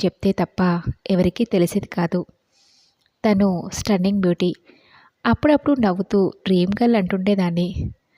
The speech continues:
ఎస్, హేమమాలి నాకు ఆదర్శం. తనది నాది తరిగిపోని అందం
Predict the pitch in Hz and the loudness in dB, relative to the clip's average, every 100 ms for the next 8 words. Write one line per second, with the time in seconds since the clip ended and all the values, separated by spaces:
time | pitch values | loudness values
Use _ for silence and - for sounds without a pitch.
0 | _ _ - 190 185 - - 180 196 185 | _ _ -2 0 0 -4 -12 -2 0 2
1 | 202 220 220 202 190 180 196 185 - - | 2 2 2 2 -2 -2 -2 -2 -4 -14
2 | - - - 190 180 226 214 190 175 - | -20 -10 -2 0 0 -2 -2 -6 -6 -14
3 | - _ _ - 269 302 339 269 202 208 | -18 _ _ -2 0 0 0 0 0 2
4 | 190 165 190 220 202 220 - 277 277 196 | 0 0 -2 0 2 2 0 -2 0 -2
5 | 175 185 180 - | 0 0 2 2